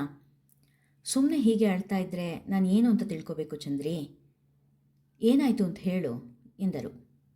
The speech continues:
"ಬೆಳಿಗ್ಗೆ ಗೀತಾ ಬಂದಿದ್ಲು. ನಾವು ಸಂಧ್ಯಾಗೆ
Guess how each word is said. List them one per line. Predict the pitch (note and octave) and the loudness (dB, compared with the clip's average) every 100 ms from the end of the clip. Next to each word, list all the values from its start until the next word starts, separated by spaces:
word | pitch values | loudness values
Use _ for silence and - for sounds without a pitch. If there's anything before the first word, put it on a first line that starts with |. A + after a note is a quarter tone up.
| _ _ _ _ _ _ - | _ _ _ _ _ _ -4
"ಬೆಳಿಗ್ಗೆ | F#3+ F3+ F#3 F#3 F#3+ F#3 - - | 0 2 2 0 0 -2 -8 -4
ಗೀತಾ | F3 G#3 G#3 | 2 4 4
ಬಂದಿದ್ಲು. | F#3 F3 E3 E3 - D#3 - - _ _ _ _ _ _ - | 2 0 -6 -10 -8 -8 -8 -18 _ _ _ _ _ _ 2
ನಾವು | G3 F#3 | 2 2
ಸಂಧ್ಯಾಗೆ | F#3+ F#3+ F3+ G3+ G#3+ G3 F#3 G3 | 0 2 2 4 4 2 0 -2